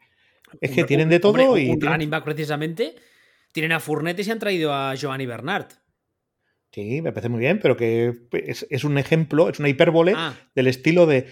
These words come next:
Speaker 1: "Es que esto, es que les hace falta algo", no, es que pueden decir, "Va, pues me drafteo un running back". ¿Por, por qué? Porque yo lo valgo. Y es que ni los puedes criticar. Ya hablo de segunda ronda, ¿eh? Si lo hacen en primera ronda, te doy con un, con un mazo en la cabeza de estos dibujos animados.
Speaker 2: ¿Sabes lo que, la, la imagen que me viene en la cabeza cuando pienso en estos?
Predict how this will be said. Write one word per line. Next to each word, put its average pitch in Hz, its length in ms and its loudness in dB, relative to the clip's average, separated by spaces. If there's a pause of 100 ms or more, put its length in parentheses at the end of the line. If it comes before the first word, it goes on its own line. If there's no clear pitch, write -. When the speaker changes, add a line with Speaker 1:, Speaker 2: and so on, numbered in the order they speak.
(160)
Speaker 1:
"Es 147 120 2
que - 100 0
esto, - 140 -2
es 160 80 -2
que 160 80 -6
les 151 80 -2
hace 202 120 0
falta 220 220 2
algo", 202 140 2
no, 147 120 -6
es 131 60 -10
que 175 140 -2
pueden 165 180 0
decir, 143 340 2 (280)
"Va, 202 100 2
pues 170 140 -2
me 247 120 0
drafteo 247 400 0
un 117 120 -4
running 135 260 4
back". 107 300 -8 (120)
¿Por, 175 160 0 (140)
por 143 120 -2
qué? 190 100 0
Porque 160 240 2
yo 185 80 6
lo 135 80 4
valgo. 147 320 0 (380)
Y 165 80 0
es 170 60 6
que 220 120 2
ni 180 280 0
los 147 200 4
puedes 233 260 2
criticar. 120 400 0
Ya 113 80 0
hablo 127 140 0
de - 20 0
segunda 127 260 2
ronda, 104 240 -4
¿eh? 110 60 -10
Si 135 60 -12
lo 131 60 -2
hacen 143 120 -4
en 135 80 0
primera 135 240 0
ronda, 156 200 0
te 143 60 2
doy 127 100 4
con 135 120 4
un, 131 320 -4 (220)
con 135 120 -4
un 135 100 0
mazo 131 220 0
en 123 80 2
la 120 100 0
cabeza 120 340 2
de 117 60 -2
estos 117 200 -4
dibujos 117 320 -2
animados. 110 540 -12
Speaker 2:
¿Sabes 196 200 -8
lo 214 120 -6
que, 180 220 -4
la, 151 240 -6
la 147 160 -4
imagen 160 300 -8
que 180 100 -6
me 160 60 -6
viene 165 140 -6
en 147 60 -8
la 135 60 -10
cabeza 139 280 -8
cuando 135 220 -10
pienso 135 240 -12
en 156 60 -8
estos? 294 360 -10